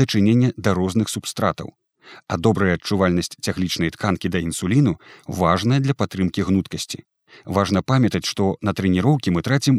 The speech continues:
малую частку энергіі, а вось паўсядзённая нізкаінтэнсіўная дзейнасць адбірае ў тры-чатыры разы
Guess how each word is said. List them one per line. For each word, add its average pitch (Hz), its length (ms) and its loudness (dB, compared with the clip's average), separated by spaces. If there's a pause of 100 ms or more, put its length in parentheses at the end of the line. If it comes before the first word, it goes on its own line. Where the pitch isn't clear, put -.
малую 117 460 2
частку 98 400 -2
энергіі, 85 460 -2 (260)
а - 160 -2
вось 98 160 0
паўсядзённая 92 800 0
нізкаінтэнсіўная 98 1040 0
дзейнасць 147 560 0
адбірае 104 560 0
ў 110 160 -4
тры-чатыры 104 640 -2
разы 82 320 0